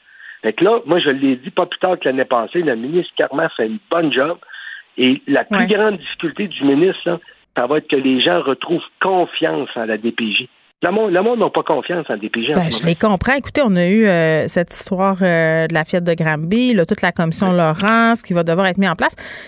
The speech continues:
Speaker 2: Est-ce que c'est parce que vous aimiez, euh, penser en dehors de la boîte que vous avez décidé de quitter la D P J ? Pourquoi vous êtes parti,
Speaker 1: Ben,
Speaker 2: si c'est pas indiscret,
Speaker 1: parce
Speaker 2: Monsieur
Speaker 1: que,
Speaker 2: Langevin ?
Speaker 1: ben, moi, je, non, pas du tout. Ça, c'est,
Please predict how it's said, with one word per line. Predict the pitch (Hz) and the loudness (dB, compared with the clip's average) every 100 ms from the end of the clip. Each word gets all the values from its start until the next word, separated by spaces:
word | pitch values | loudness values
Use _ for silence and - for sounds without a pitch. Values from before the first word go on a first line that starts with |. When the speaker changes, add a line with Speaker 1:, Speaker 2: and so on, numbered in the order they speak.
| - - | -10 -6
Speaker 2:
Est-ce | - | -2
que | 208 | 0
c'est | - 311 | 2 0
parce | 233 202 | 0 0
que | 247 247 | 2 4
vous | 208 175 185 190 202 | 2 2 4 4 4
aimiez, | 190 196 214 233 240 | 6 6 6 6 4
euh, | 180 | 2
penser | 202 190 185 | 2 0 2
en | 247 214 | 2 4
dehors | 196 196 | 2 2
de | |
la | 190 180 | 0 0
boîte | 311 427 - | -2 -4 -2
que | 269 | 0
vous | 240 | 2
avez | 233 233 | 2 2
décidé | 226 226 302 | 0 0 -4
de | - | -6
quitter | - 330 381 | -6 -4 -2
la | 247 226 | 0 0
D | 226 | 2
P | 240 | 2
J ? | 330 - | 2 0
Pourquoi | - 339 | 0 2
vous | 196 | 2
êtes | 190 | 0
parti, | 175 - - 302 | -2 -4 -2 -2
Speaker 1:
Ben, | |
Speaker 2:
si | 381 | -2
c'est | - 190 | -2 0
pas | 196 | 0
indiscret, | 180 - - 294 | 0 -4 -2 -2
Speaker 1:
parce | 294 | 0
Speaker 2:
Monsieur | - 196 | 2 2
Speaker 1:
que, | |
Speaker 2:
Langevin ? | 175 196 - | 0 -2 -4
Speaker 1:
ben, | 135 123 | -2 0
moi, | 147 | 2
je, | 170 - 127 | 0 -2 -2
non, | 156 147 110 | 0 0 -2
pas | 139 | -6
du | 131 - | -6 -6
tout. | 180 - | -4 -2
Ça, | 123 113 | -2 0
c'est, | 127 | -2